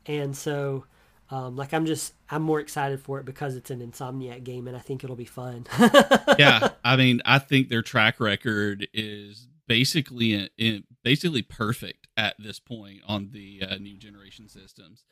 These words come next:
Speaker 2: That the Ratchet and Clank remake and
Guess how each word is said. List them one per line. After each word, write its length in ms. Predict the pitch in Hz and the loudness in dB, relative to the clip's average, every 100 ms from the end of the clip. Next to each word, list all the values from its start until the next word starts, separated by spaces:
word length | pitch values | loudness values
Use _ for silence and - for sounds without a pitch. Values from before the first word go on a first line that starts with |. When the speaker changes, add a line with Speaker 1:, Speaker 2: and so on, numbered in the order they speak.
| _ _ _ 131 | _ _ _ -2
Speaker 2:
That 300 | 110 101 104 | 0 2 -2
the 240 | 113 107 104 | -6 -6 -4
Ratchet 380 | 107 117 139 | 0 0 -2
and 100 | 104 | -6
Clank 300 | - 117 113 104 | -8 -10 -10 -12
remake 680 | 98 107 110 107 107 - - | -18 -8 -2 0 0 -4 -6
and 440 | 107 104 101 98 | -6 -4 -6 -10